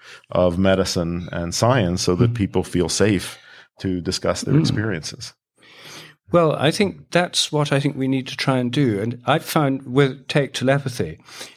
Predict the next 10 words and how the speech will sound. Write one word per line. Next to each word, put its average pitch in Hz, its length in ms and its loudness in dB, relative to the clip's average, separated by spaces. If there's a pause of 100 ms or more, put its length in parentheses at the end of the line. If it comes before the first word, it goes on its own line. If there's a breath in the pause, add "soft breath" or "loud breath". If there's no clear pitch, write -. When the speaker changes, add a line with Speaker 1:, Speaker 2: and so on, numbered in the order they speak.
(380 loud breath)
Speaker 2:
most 156 380 2
people 120 220 0
have 120 120 -4
had 120 200 0
these 120 200 0
experiences, 110 640 -2
including 120 520 0
most 110 240 -2
scientists. 120 640 -4 (640 loud breath)
And 135 360 0